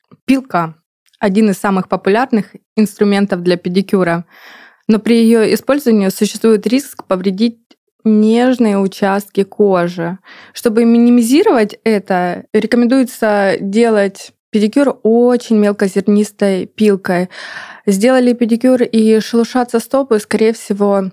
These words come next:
а, чешуйки. Некоторые были перепилены, и кожа пытается регенерировать себя. И за счёт этого неравномерно отрастает.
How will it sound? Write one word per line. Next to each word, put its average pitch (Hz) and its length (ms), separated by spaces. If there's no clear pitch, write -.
а, 208 120
чешуйки. 220 600
Некоторые 196 440
были 208 300
перепилены, 208 760
и 196 220
кожа 202 360
пытается 196 520
регенерировать 202 880
себя. 175 440
И 208 60
за 202 140
счёт 294 300
этого 214 400
неравномерно 202 920
отрастает. 185 840